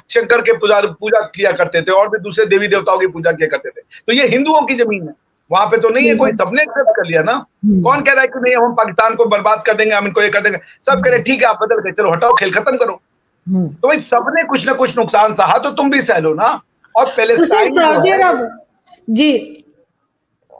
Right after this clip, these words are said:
Speaker 2: जी सर।
Speaker 1: मैंने कहा, Palestine का जो area है, आप अगर Bible भी पढ़ ले और कुरान भी पढ़ ले, उस area में बार-बार कहा गया है कि वो यहूदियों को दिया गया है। Basically, अगर आप, अगर आप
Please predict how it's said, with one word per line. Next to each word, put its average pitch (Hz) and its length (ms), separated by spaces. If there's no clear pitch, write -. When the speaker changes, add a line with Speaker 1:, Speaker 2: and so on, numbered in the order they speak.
Speaker 2:
जी 294 140
सर। 302 120
Speaker 1:
मैंने 220 180
कहा, - 100
Palestine 220 680
का 262 120
जो 240 160
area 190 300
है, 180 140
आप 240 260
अगर 220 180
Bible 175 320
भी 196 140
पढ़ 180 240
ले 220 80
और 262 140
कुरान 208 360
भी 196 80
पढ़ 180 220
ले, 262 80
उस 277 160
area 233 260
में 262 140
बार-बार 226 340
कहा 220 220
गया 190 200
है 156 140
कि 180 280
वो 247 120
यहूदियों 247 460
को 262 120
दिया 226 200
गया 196 200
है। 170 100
Basically, 254 300
अगर 277 160
आप, 285 240
अगर 233 300
आप 220 260